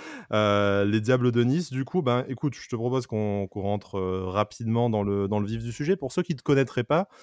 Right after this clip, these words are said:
euh, déjà, ben, euh, du coup, euh, ben, pourquoi ce, pourquoi ce livre ? Euh, qu'est-ce que tu fais, euh, dans la vie ? Euh, pourquoi la Belgique ? Même si, euh, ça, la réponse est assez, euh, assez évidente, mais, euh, mais d'où ça vient tout ça ?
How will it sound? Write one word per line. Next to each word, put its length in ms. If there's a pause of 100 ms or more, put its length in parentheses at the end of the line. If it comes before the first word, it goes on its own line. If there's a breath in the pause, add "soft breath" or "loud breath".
(320 soft breath)
euh, 420
déjà, 320
ben, 400
euh, 60
du 120
coup, 320
euh, 320
ben, 220 (220)
pourquoi 360
ce, 520 (100)
pourquoi 260
ce 220
livre ? 420
Euh, 260
qu'est-ce 200
que 80
tu 180
fais, 200
euh, 320
dans 160
la 120
vie ? 340
Euh, 300 (640 soft breath)
pourquoi 220
la 100
Belgique ? 500
Même 140
si, 260
euh, 80
ça, 220
la 80
réponse 340
est 60
assez, 360
euh, 140
assez 240
évidente, 400
mais, 220
euh, 180 (540 soft breath)
mais 80
d'où 120
ça 140
vient 160
tout 140
ça ? 180